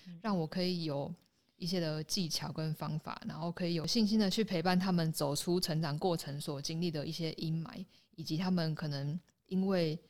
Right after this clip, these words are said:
Speaker 2: 自己啊，或者家境贫穷的一些限制。
Speaker 1: 嗯。
Speaker 2: 然后我们也透过了一些生涯发展的活动，跟他们生命的培育等等，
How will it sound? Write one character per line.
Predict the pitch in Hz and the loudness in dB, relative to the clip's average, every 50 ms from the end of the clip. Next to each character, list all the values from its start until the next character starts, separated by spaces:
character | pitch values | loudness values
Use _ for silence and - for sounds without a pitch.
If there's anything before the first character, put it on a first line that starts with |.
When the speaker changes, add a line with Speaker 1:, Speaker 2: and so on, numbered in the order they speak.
| _ _ _ | _ _ _
Speaker 2:
自 | - - 196 | -14 -12 -8
己 | 160 - - - 110 - | -6 -6 -6 -6 -6 -8
啊， | - - 185 175 | -8 -8 -6 -2
或 | 190 180 | -2 -2
者 | 170 | -2
家 | 160 175 160 | -2 -2 -2
境 | 165 170 185 170 160 | 0 2 2 2 0
贫 | - - 139 147 | 0 -2 -4 -4
穷 | 151 - 147 139 | -4 -4 -4 -4
的 | 135 135 131 | -4 -4 -4
一 | 143 | -4
些 | 147 160 151 143 | -4 -4 -4 -2
限 | 147 - - 185 156 135 131 | -2 -2 -2 -2 -2 -2 -2
制。 | 139 - - 139 - 185 _ _ _ _ | -4 -6 -6 -6 -10 -12 _ _ _ _
Speaker 1:
嗯。 | - - | -18 -12
Speaker 2:
然 | - 151 | -8 -2
后 | 165 202 | 0 2
我 | 196 180 | 2 4
们 | 175 165 | 4 2
也 | 160 156 147 143 - - - | 2 0 -2 -4 -6 -6 -6
透 | - 247 220 | -2 -2 0
过 | 214 233 214 | 2 4 2
了 | 185 175 | 4 4
一 | 202 | 2
些 | 196 - - 185 180 185 | 0 0 0 0 0 0
生 | 185 - 196 185 | 0 0 0 0
涯 | 180 170 156 165 | 0 0 -2 -2
发 | - - 160 165 | -4 -2 -2 -2
展 | 165 156 139 | -2 -2 -4
的 | 139 - - - - | -4 -4 -4 -6 -6
活 | 165 - - 165 147 147 | -8 -6 -6 -4 -4 -4
动， | 151 - 170 151 - 170 - - _ _ _ _ | -2 -2 -2 -2 -2 -6 -8 -12 _ _ _ _
跟 | - 160 160 | -4 -2 -2
他 | 170 180 170 | 0 0 0
们 | 170 160 160 | -2 0 0
生 | 156 - 185 175 | 0 0 2 4
命 | 185 190 170 | 4 4 4
的 | 160 156 | 2 0
培 | 143 - - - 151 156 | -4 -6 -8 -6 -6 -2
育 | 151 180 170 156 | 0 0 0 0
等 | - 147 135 143 151 | -2 -4 -4 -4 -4
等， | - - - | -6 -6 -12